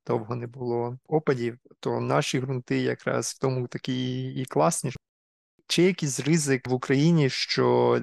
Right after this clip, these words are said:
все-таки якість ґрунтів буде погіршуватися через те, що вони, я не знаю, пересушаться, можливо, чи там ще якісь є ризики невідворотніх змін,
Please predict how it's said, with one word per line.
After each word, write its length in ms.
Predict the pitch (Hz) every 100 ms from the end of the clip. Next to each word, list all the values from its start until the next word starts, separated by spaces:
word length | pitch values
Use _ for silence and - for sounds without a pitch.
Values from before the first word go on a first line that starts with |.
| -
все-таки 400 | - - 127 127
якість 360 | 131 135 127 131
ґрунтів 400 | 131 - 143 127
буде 500 | 131 131 123 123 123
погіршуватися 640 | - 123 147 143 139 127 -
через 240 | 135 120
те, 120 | 123
що 140 | - 123
вони, 140 | 117
я 60 | 120
не 60 |
знаю, 260 | 117 120 117 -
пересушаться, 1400 | 143 135 131 131 123 123 - 143 - 131 139 - 143 151 _ - - - - _
можливо, 600 | 139 127 127 131 135 127
чи 260 | 127 - 117
там 640 | - 117 117 113 113 113 110
ще 280 | - - 139
якісь 540 | 135 127 131 120 120
є 420 | 120 131 135 135 -
ризики 960 | 131 123 135 123 131 - 127 123 120
невідворотніх 1200 | 139 135 147 143 135 127 139 139 139 135 127 - -
змін, 720 | 135 113 123 127 131 127